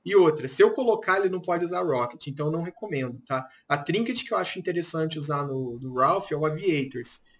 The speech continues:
que aumenta a chance de hit dele em cinco por cento, só que reduz o awareness dele em um, né? Que é um aumento de combate e iniciativa.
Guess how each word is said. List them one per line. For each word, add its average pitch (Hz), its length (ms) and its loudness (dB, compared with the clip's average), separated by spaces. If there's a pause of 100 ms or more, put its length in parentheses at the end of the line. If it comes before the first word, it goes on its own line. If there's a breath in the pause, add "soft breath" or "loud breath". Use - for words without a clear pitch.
(120)
que - 100 0
aumenta 165 380 2
a 160 60 0
chance 156 320 -2
de 151 120 -2
hit 151 300 -4
dele 147 180 2
em 151 40 0
cinco 151 280 -6
por 156 140 -4
cento, 156 340 -2
só 180 120 -8
que 190 160 -2
reduz 185 300 -4
o 185 100 2
awareness 160 600 0
dele 156 200 -2
em 190 40 -2
um, 147 120 -2
né? 123 140 -6
Que - 100 -12
é 135 40 -4
um 139 60 -4
aumento 139 260 -4
de 135 40 -14
combate 135 380 -4
e 151 40 -10
iniciativa. 127 540 -12